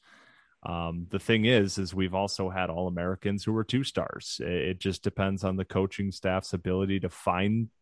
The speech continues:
talent that they believe in, develop that talent, and, you know, continue marching on. Iowa doesn't recruit at a high level, according to the Stars, but last I checked, they put in, like, five guys to the N F L every single year. So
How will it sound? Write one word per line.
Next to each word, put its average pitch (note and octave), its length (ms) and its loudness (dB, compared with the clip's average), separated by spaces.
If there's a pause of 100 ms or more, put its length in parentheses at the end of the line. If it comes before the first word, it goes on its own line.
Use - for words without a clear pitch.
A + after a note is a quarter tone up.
(400)
talent G2+ 480 0
that G#2 160 0
they F#2 160 0
believe F#2+ 420 -2
in, F#2 380 -4
develop F#2 500 0
that F2+ 240 0
talent, E2+ 480 -4 (100)
and, B2 560 -4 (680)
you A2+ 60 -2
know, B2+ 140 2
continue C3+ 440 0
marching C3+ 400 2
on. C3+ 200 2
Iowa D3+ 500 6
doesn't C3+ 300 2
recruit C3 380 0
at A#2+ 100 4
a A2+ 80 2
high A#2 140 2
level, A2+ 380 2
according G2+ 400 0
to G2+ 80 0
the F#2 80 -4
Stars, G2+ 520 2
but F2+ 200 -2
last G#2 280 2
I G2+ 100 4
checked, G#2 340 -2
they G#2+ 100 6
put G#2+ 220 4
in, G#2 140 4
like, F#2+ 200 -2
five G2 320 0
guys G2 320 2
to F#2 80 -6
the F#2 140 2
N F#2+ 80 2
F F#2+ 160 -2
L F#2 180 0
every F2 160 -4
single F2 320 -4
year. E2+ 380 2
So F2 440 -4